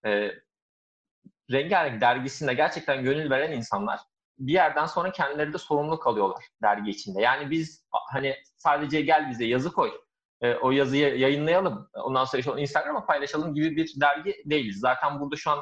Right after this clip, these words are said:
hala daha yirmi kişi varsa hani bunun da ben farkında olduğunu düşünüyorum. E, bu ayrıca hepimizin bir, bence bir gurur kaynağı. E, yani herkes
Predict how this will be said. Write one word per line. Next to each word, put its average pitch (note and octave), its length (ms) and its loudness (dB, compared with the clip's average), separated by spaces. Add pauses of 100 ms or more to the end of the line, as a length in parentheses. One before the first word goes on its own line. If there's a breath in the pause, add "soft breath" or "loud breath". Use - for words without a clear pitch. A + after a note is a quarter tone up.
hala D#3 320 4
daha A2 100 4
yirmi A2 280 -2
kişi A2+ 200 -4
varsa G#2 320 2 (380)
hani B2+ 180 -2
bunun C3+ 280 0
da D#3+ 200 2
ben B2+ 120 2
farkında B2 420 -2
olduğunu B2 400 -2
düşünüyorum. B2 520 -4 (320)
E, B2 100 -4
bu D3 140 4
ayrıca E3 340 2
hepimizin E3+ 680 0
bir, D3+ 160 2
bence D3 260 2
bir C3+ 120 -4
gurur D#3 260 2
kaynağı. A2 400 -2 (460)
E, A2+ 60 0
yani A2 440 2
herkes D#3 360 2